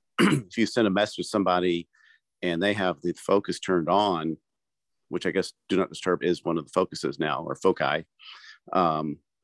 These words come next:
the, um, it'll say, you know, "User has notification silenced. Do you wanna notify them anyway?"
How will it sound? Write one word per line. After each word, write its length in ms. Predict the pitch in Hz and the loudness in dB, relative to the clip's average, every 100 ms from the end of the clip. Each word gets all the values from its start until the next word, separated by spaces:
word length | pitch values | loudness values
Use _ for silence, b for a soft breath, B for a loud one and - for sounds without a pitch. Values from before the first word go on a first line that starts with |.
| b b b _ _ - | b b b _ _ -6
the, 440 | 87 104 92 90 | 2 4 6 6
um, 360 | 82 76 69 64 _ _ _ _ _ _ _ _ _ _ - | 4 2 0 -4 _ _ _ _ _ _ _ _ _ _ 2
it'll 140 | 123 110 | 4 4
say, 280 | - 113 101 | 4 4 4
you 100 | 95 | 0
know, 80 | |
"User 380 | 90 107 110 104 | -2 -2 -2 -4
has 560 | 92 92 90 85 - - - | -6 -6 -6 -8 -14 -16 -4
notification 720 | 87 95 92 - 104 92 85 | 0 2 0 0 2 2 0
silenced. 760 | - 90 92 98 104 - - - _ - | -2 0 2 2 -2 -8 -16 -20 _ -16
Do 180 | 67 90 | -4 0
you 80 | 87 | 2
wanna 160 | 85 | 2
notify 400 | 87 90 - 90 | 4 2 2 -2
them 160 | 78 69 | 0 2
anyway?" 640 | 95 98 95 98 98 98 | 2 4 4 2 0 -4